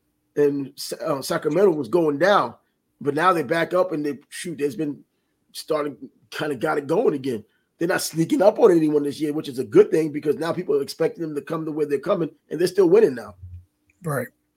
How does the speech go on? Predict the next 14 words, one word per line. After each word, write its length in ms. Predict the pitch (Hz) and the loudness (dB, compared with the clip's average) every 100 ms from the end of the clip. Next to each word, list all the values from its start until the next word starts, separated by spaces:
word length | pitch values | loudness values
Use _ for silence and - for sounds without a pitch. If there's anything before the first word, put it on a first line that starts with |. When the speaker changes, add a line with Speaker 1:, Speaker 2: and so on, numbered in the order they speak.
| - - _ _ _ | -20 -20 _ _ _
Speaker 1:
So 160 | - | -12
that's 200 | - 135 | -8 -8
a 20 | |
big 240 | 117 147 127 | -6 -6 2
deal 180 | 185 147 | 4 4
there. 280 | 180 123 - _ _ _ _ _ | 2 -2 -6 _ _ _ _ _
And 180 | 151 151 | 2 4
what 160 | 175 190 | 4 6
about 240 | 196 180 | 6 8
your 260 | 180 214 185 | 8 8 10
boys 260 | 196 185 | 8 8
in 60 | 165 | 4
Chicago, 560 | 156 - 180 208 151 | -4 -2 0 2 0
man? 380 | 143 147 170 185 | -4 -4 -4 -4